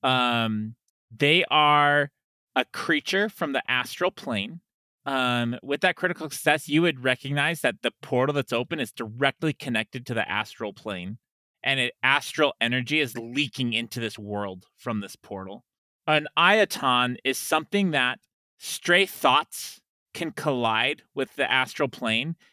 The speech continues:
and become entangled, forming a knot of rudimentary intellect known as Ayatons. Um, they're beings that lack willpower to manifest physical bodies, um, and they're not really self-aware. Um,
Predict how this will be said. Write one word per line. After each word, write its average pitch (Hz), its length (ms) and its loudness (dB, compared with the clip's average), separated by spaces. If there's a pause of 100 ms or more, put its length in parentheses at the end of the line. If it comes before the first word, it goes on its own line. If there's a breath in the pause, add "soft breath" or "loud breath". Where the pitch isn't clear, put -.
(120)
and 139 120 0
become 151 300 -2
entangled, 127 600 -2
forming 147 320 0
a 131 80 2
knot 120 640 0
of 135 240 -2
rudimentary 139 720 0
intellect 117 640 -4
known 120 240 2
as 113 180 -4
Ayatons. 117 680 -2 (360)
Um, 127 160 -2
they're 160 160 4
beings 147 340 0
that - 160 0
lack 131 380 2 (140)
willpower 131 600 2
to 113 60 0
manifest 117 720 0
physical 170 340 -2
bodies, 208 560 -2 (420)
um, 127 680 2
and 143 180 0
they're 147 180 6
not 151 260 2
really 220 220 2
self-aware. 160 920 0 (420)
Um, 131 380 0